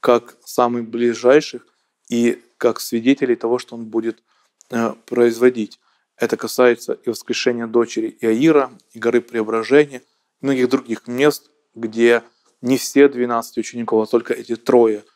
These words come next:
Петр, Иоанн и Иаков, являются свидетелями совершенного чуда. И Господь воскрешает дочь начальника синагоги.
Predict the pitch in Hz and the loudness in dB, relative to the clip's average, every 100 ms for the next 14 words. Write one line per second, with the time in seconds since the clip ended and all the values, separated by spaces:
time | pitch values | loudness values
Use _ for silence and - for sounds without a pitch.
0 | _ _ _ 123 120 117 - 120 123 131 | _ _ _ 2 4 2 -4 -4 0 4
1 | 135 117 110 - 110 110 107 117 131 127 | 4 2 -8 -16 -8 -6 0 2 2 0
2 | - 120 - _ _ - 113 117 117 120 | -8 -10 -10 _ _ -8 -4 -2 0 -2
3 | 117 120 117 110 _ _ _ - 117 - | -2 -4 -8 -8 _ _ _ -2 -2 0
4 | 131 120 117 113 - 120 113 - _ _ | -2 -2 -4 -6 -2 -2 -2 -8 _ _
5 | _ 185 139 127 - 143 147 - 113 131 | _ -2 0 0 0 0 0 -2 0 0
6 | - - 120 - - 135 143 139 _ _ | -2 -4 -4 -4 2 2 2 -2 _ _
7 | _ 117 110 117 117 - _ _ _ _ | _ -10 0 0 0 -14 _ _ _ _
8 | _ _ 117 107 113 107 110 110 - - | _ _ -10 -4 -2 -2 -4 -10 -16 -16
9 | - 113 110 110 104 _ | -16 -10 -4 -4 -4 _